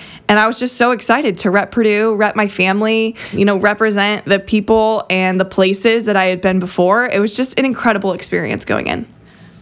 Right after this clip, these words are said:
Within one of the first few weeks there,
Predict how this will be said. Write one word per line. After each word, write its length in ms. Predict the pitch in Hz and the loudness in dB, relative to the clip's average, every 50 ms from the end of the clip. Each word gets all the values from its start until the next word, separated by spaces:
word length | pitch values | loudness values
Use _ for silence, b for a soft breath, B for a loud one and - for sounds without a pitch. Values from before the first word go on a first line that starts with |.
| B B - | B B 0
Within 520 | - 247 262 - 269 262 254 247 233 - - - - - | 0 0 2 4 2 2 2 -2 -4 -6 -10 -18 -16 -2
one 180 | - 233 240 247 | 2 2 2 4
of 60 | 247 | 2
the 80 | 240 240 | -2 0
first 280 | 247 254 254 262 - | 0 -2 -2 0 0
few 140 | - 247 226 | -2 0 0
weeks 220 | 220 214 202 - | 0 -2 -2 0
there, 440 | - 233 208 180 175 175 196 247 285 | 2 2 2 4 2 0 -2 -4 -6